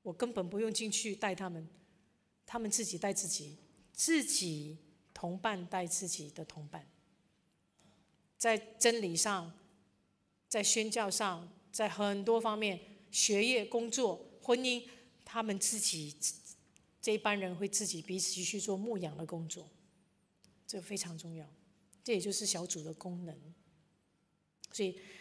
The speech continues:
小组的存在的目的非常非常重要，而且要非常清楚小组存在的目的到底是什么。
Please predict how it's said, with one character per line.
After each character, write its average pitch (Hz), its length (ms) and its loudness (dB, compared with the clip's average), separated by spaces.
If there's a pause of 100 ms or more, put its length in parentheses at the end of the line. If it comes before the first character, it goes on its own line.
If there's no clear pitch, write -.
(100)
小 214 180 4
组 214 160 2
的 196 80 0
存 190 180 0
在 214 140 6
的 202 80 0
目 208 140 0
的 202 180 -4
非 226 260 2
常 180 240 -2
非 185 140 0
常 185 220 0
重 196 180 0
要， 185 100 2
而 185 60 2
且 202 140 2
要 196 120 4
非 320 380 2
常 220 240 2
清 311 300 8
楚 185 360 2 (200)
小 214 200 4
组 214 200 -2
存 190 200 -2
在 214 140 2
的 196 80 -4
目 208 100 -4
的 202 140 -4
到 196 140 0
底 170 100 -6
是 160 160 -2
什 160 140 -6
么。 147 120 -16